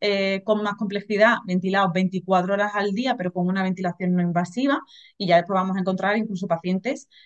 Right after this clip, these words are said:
eh, con una ventilación mecánica invasiva a través de una traqueotomía que están en domicilio. Eso lo iremos viendo, eh, más para adelante. Em, todo esto hace que, que sea importante un programa de atención en domicilio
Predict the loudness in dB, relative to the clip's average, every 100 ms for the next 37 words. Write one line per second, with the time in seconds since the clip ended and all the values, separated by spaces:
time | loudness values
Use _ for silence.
0 | -8 -4 -2 0 0 2 0 2 0 0
1 | -2 0 -2 -2 0 4 4 4 0 -4
2 | 0 2 2 -2 -2 -2 -2 -4 -4 -2
3 | 0 0 -2 -6 -2 0 0 -2 -2 -2
4 | -2 -6 -10 _ -4 0 2 2 0 0
5 | 0 0 0 0 -2 -4 -8 -16 _ -2
6 | 0 0 0 -4 -4 -6 -6 -8 -10 -16
7 | -20 _ _ _ _ _ _ _ _ _
8 | _ _ _ _ _ 0 4 6 6 4
9 | 2 0 -2 -4 4 6 6 4 4 4
10 | 6 4 -6 -6 -6 -8 _ -2 0 0
11 | -2 -4 -2 4 6 6 4 2 2 2
12 | 0 0 2 4 4 4 2 0 0 0
13 | -2 -2 -2 0 0 0 0 2 2 0